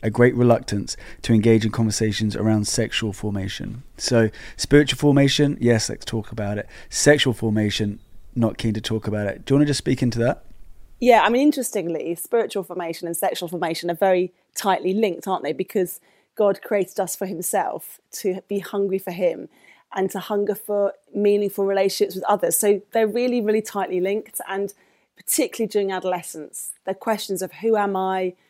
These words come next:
Speaker 2: is there a God, what am I here for, what's my purpose, what's my identity, they are so mashed up together that it's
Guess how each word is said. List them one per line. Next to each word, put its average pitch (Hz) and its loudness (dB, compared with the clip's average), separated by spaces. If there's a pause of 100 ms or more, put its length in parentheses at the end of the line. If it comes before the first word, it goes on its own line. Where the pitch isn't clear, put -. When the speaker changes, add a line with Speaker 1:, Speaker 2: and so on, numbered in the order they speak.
(420)
Speaker 2:
is 214 4
there 214 4
a 208 2
God, 190 0 (240)
what 226 4
am 233 4
I 214 4
here 196 2
for, 196 0
what's 220 -4
my 214 0
purpose, 214 0
what's 196 -6
my 185 0
identity, 185 -4
they 196 -4
are 214 -2
so 226 -2
mashed 214 -2
up - -2
together 185 -4
that 170 -4
it's 185 -6